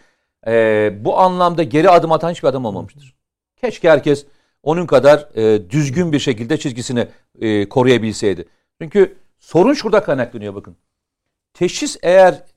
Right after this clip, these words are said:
doğru koyamazsanız o teşhis sizi nereye getiriyor biliyor musunuz? Getirdiği süreç yedi Şubat'a getiriyor. Yedi Şubat'ta doğru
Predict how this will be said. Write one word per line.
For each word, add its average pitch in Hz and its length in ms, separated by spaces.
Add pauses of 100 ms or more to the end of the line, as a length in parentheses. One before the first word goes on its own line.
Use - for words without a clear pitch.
(180)
doğru 180 240
koyamazsanız 180 640 (400)
o 214 120
teşhis 185 380
sizi 151 400 (840)
nereye 185 220
getiriyor 110 320
biliyor 170 160
musunuz? 87 460 (480)
Getirdiği 139 440
süreç - 400 (520)
yedi 123 180
Şubat'a 95 320
getiriyor. 73 400 (560)
Yedi 190 260
Şubat'ta 190 720 (360)
doğru 214 600